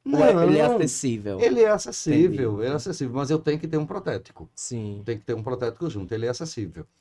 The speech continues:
Speaker 1: Só ele, só esse profissional que consegue fazer, né?
Speaker 2: É, só o
Speaker 1: Sim.
Speaker 2: protético consegue fazer. No caso, a dentista que mexe com prótese dentária consegue fazer.
Speaker 1: Sim.
Speaker 2: Então, depois que ela que nós descobrimos o caminho, ela me apresentou a um bom protético amigo dela,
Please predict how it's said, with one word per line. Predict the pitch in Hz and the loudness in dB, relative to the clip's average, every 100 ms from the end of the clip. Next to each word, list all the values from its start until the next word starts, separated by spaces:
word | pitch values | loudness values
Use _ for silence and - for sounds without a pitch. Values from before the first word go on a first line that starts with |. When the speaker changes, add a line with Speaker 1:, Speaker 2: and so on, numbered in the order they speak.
| - | -12
Speaker 1:
Só | - 156 170 | -2 4 6
ele, | 165 170 | 6 4
só | 165 175 | 2 2
esse | 196 | 2
profissional | - 180 160 185 151 | 2 -2 0 2 0
que | 151 | 0
consegue | - 160 151 - | -6 -2 -2 0
fazer, | 151 127 95 | -2 0 -2
né? | 101 | 0
Speaker 2:
É, | 127 - | 0 -2
só | - 151 151 | -4 4 4
o | |
Speaker 1:
Sim. | 160 | 4
Speaker 2:
protético | 160 139 123 113 131 | 0 2 -2 -2 -4
consegue | 151 - 127 123 | -4 -2 -6 -4
fazer. | 147 107 104 | -6 -4 -4
No | 110 | -4
caso, | 110 120 113 | -2 -2 0
a | 120 | -2
dentista | 131 135 113 113 110 151 156 | -2 -4 -6 -10 -6 -6 -6
que | - 185 | -2 -2
mexe | 143 113 - | -2 -4 -8
com | 110 | -12
prótese | 107 104 101 92 | -8 -8 -8 -10
dentária | 98 117 123 127 | -10 -8 -6 -6
consegue | 175 160 123 - | -8 -8 -8 -8
fazer. | 147 110 80 - _ | -10 -8 -12 -12 _
Speaker 1:
Sim. | - - 104 80 | -16 -10 -8 -8
Speaker 2:
Então, | 107 110 123 | -12 -8 -6
depois | 143 196 - 117 | -2 -2 -2 -6
que | - 120 | -6 -6
ela | 107 107 98 _ _ - | -4 -6 -8 _ _ -10
que | |
nós | 117 117 | -6 -6
descobrimos | 101 131 - 185 113 98 120 | -6 -8 -4 -4 -4 -6 -8
o | |
caminho, | 117 110 117 160 214 _ _ _ _ | -6 -6 -4 -6 -8 _ _ _ _
ela | - 127 131 156 202 - _ _ _ _ - | -4 0 2 0 0 -6 _ _ _ _ -8
me | 127 | -2
apresentou | 131 131 131 113 | -2 -2 -4 -4
a | 113 | -4
um | 120 | -2
bom | 117 | -4
protético | 143 135 113 110 | -4 -6 -8 -6
amigo | 113 113 135 | -8 -6 -6
dela, | 131 131 160 - | -2 -2 -2 -8